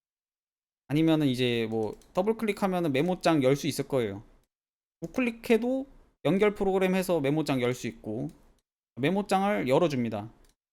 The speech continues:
두 개 다 바꿔야 돼요. 한 개, 두 개. 얘는 빼고.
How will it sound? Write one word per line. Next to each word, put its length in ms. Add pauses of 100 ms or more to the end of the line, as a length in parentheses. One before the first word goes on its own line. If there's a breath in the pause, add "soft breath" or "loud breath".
(100)
두 100
개 180
다 160
바꿔야 460
돼요. 300 (680)
한 200
개, 140
두 160
개. 340
얘는 220
빼고. 380